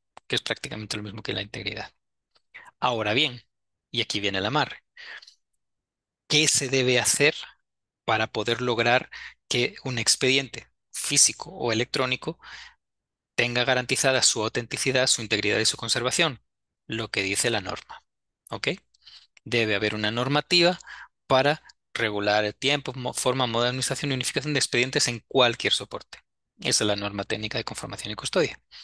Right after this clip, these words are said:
que vamos a ver ahorita, ¿ok? Y segundo artículo, todavía más chivo, más, más al grano. Implementación y,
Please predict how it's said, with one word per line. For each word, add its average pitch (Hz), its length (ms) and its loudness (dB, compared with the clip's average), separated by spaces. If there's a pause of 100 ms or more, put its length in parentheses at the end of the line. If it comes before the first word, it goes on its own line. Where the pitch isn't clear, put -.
(220)
que 101 100 -6
vamos 98 200 -6
a - 20 -6
ver 110 120 -4
ahorita, - 280 -4 (600)
¿ok? - 100 -2 (1600)
Y - 240 0 (200)
segundo 113 360 -2
artículo, 156 400 -4 (260)
todavía 104 360 0
más 104 200 -6
chivo, 185 460 -4
más, - 400 -2 (360)
más 127 300 2
al 107 120 4
grano. 123 340 0 (680)
Implementación 135 920 0
y, 131 80 -4